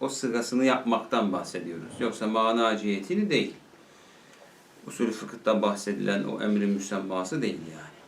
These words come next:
Sığgayla olan emre gelince ve huve, bu nedir? Emrul hadiri, emri hazırdır.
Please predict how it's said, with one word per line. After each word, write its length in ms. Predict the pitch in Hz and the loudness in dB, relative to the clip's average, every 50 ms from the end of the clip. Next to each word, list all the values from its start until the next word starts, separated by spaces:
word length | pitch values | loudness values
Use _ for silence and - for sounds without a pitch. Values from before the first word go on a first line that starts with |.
| - - - - - - - - - - - - - - - | -20 -20 -20 -20 -20 -20 -20 -20 -20 -20 -20 -20 -20 -20 -16
Sığgayla 580 | - - - 143 147 143 175 185 175 165 143 135 | -8 -2 2 4 6 8 8 8 8 8 6 4
olan 300 | 131 123 120 113 - - | 4 4 4 2 2 2
emre 300 | 117 117 107 107 104 104 | 0 2 2 4 2 2
gelince 400 | 101 117 127 143 151 147 147 156 151 147 - 123 | 4 2 2 4 4 4 4 4 4 2 2 2
ve 140 | 123 131 139 | 6 6 6
huve, 400 | 139 143 160 156 139 120 117 131 | 6 8 8 8 8 8 6 8
bu 100 | 143 139 | 6 8
nedir? 280 | 143 147 165 175 170 165 - 143 | 8 8 6 4 4 2 0 0
Emrul 360 | 156 156 156 139 139 131 123 | 2 2 4 4 4 4 4
hadiri, 720 | - - - 135 123 123 120 113 113 139 139 135 117 104 - - - - - - - - - | 2 -2 -2 0 2 2 2 2 4 4 6 6 4 2 -2 -6 -14 -18 -20 -20 -20 -10 -2
emri 280 | 110 113 113 110 117 113 | 0 0 2 2 2 2
hazırdır. 840 | 110 - 110 104 104 104 101 107 110 98 - 90 92 90 - - - | 2 2 4 4 4 4 4 2 0 0 0 -2 -6 -6 -8 -12 -16